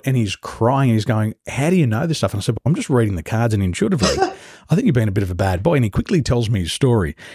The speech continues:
And he goes, "I got caught cheating on my wife. The woman was in the house, but my wife just, uh, didn't put one plus one together." And he said, "Yeah," he goes, "it's like the third strike and I'm out."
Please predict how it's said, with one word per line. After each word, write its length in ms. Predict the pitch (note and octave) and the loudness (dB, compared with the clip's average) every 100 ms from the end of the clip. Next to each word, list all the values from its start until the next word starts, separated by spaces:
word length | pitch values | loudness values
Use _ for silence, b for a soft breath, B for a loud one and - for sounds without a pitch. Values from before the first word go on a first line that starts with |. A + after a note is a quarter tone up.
| B | B
And 80 | C3+ | 0
he 40 | |
goes, 260 | G#2+ G#2 G#2+ - - | 2 0 -2 -4 -6
"I 140 | A2+ | -4
got 300 | F#2+ A#2+ _ | -2 -6 _
caught 320 | - A#2 A2 | -6 -2 -2
cheating 340 | - - G#2+ G#2 | -2 -2 0 0
on 60 | |
my 120 | F#2 E2+ | -2 -2
wife. 340 | G2+ F#2 - | 0 0 0
The 140 | D3 B2 | 0 2
woman 320 | B2 D3 C3+ | 4 4 4
was 160 | A2+ | 2
in 140 | G#2+ F#2+ | 0 -2
the 60 | |
house, 420 | E2 - C3 B2 - | -6 -6 -2 -2 0
but 180 | G#2 | -2
my 140 | F#2 G2+ | 0 0
wife 280 | F#2 G#2+ - | 2 2 2
just, 180 | G#2 - _ - | -2 -4 _ -6
uh, 60 | - | -2
didn't 300 | A#2 G#2 E2+ | 0 -2 -2
put 160 | - | -2
one 220 | G#2+ G#2+ G2+ | 0 -2 0
plus 240 | F#2+ - | -2 0
one 180 | F#2+ G2 | 0 0
together." 340 | D#2+ - F2 - B B B B B B B B | 2 0 0 -6 B B B B B B B B
And 100 | B2 | 0
he 60 | G#2+ | 2
said, 260 | - F#2 | 0 0
"Yeah," 120 | G2+ A2 | 2 2
he 80 | |
goes, 280 | G2 F#2 F2 | 2 0 -2
"it's 180 | - - | -4 -2
like 180 | G#2 - | -2 -2
the 80 | - | -4
third 260 | G#2+ G2 | 0 0
strike 320 | - G2 E2+ | 0 -2 0
and 80 | F2+ | -2
I'm 80 | D#2+ | -4
out." 200 | F2+ - | -4 -6